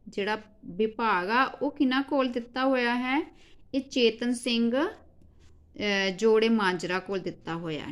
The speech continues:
ਠੀਕ ਹੈ। ਨੈਕਸਟ ਹੈ ਪੰਜਾਬ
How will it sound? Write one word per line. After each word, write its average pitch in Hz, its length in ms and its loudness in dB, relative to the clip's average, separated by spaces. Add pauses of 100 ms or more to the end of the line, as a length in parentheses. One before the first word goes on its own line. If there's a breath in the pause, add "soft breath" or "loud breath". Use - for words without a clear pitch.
ਠੀਕ 220 240 -6
ਹੈ। 311 120 0 (920 soft breath)
ਨੈਕਸਟ 240 400 -4
ਹੈ 269 440 2 (840)
ਪੰਜਾਬ 240 880 4